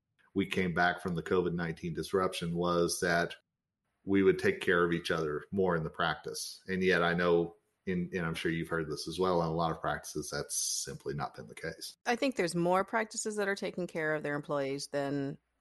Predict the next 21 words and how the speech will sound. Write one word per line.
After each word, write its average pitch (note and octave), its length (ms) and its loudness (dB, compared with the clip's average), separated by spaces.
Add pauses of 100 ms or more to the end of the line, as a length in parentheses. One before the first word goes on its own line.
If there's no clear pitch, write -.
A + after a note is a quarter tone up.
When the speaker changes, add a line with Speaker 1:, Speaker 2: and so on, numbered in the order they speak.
Speaker 2:
are D#3+ 160 6
not. C#3+ 500 2 (280)
I - 100 0
mean, F3+ 160 6
you A#3 140 8
and A3 100 6
I E3+ 80 6
talk D3 220 2
about C#3 180 0
great C#3+ 180 -4
practices C3+ 480 -4
all C3 140 -4
the C3+ 80 -8
time C3+ 300 -6
and, C3 140 -6
Speaker 1:
Yep. - 100 -6
Speaker 2:
and C#3 140 -6
how C3+ 140 -2
they're - 280 -10
doing C3+ 120 -4
well. C#3 320 -2